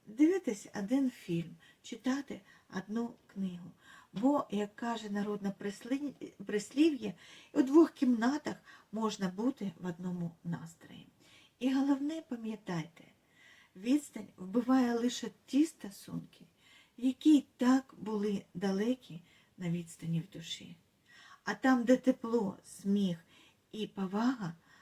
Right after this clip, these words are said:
розлука працює на зміцнення. Бо, як казав дід, якщо кінь твій, то він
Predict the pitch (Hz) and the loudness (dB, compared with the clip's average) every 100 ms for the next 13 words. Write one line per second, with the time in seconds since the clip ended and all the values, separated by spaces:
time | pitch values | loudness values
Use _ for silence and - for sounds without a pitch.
0 | _ - 233 247 262 330 339 - - 190 | _ -8 -2 -2 2 0 0 -6 -8 -10
1 | 190 - 226 233 - 165 - 170 165 - | -10 -12 -10 -10 -12 -14 -14 -10 -12 -12
2 | - - - _ _ _ - - 254 302 | -20 -20 -20 _ _ _ -20 -2 2 4
3 | 311 - 311 294 370 339 311 330 320 _ | 2 0 0 4 4 2 2 2 2 _
4 | - _ 220 254 - 277 - 254 240 214 | -20 _ 0 2 4 4 4 4 4 2
5 | - 233 285 330 - - 202 226 220 320 | 0 6 8 8 2 -20 -4 0 6 6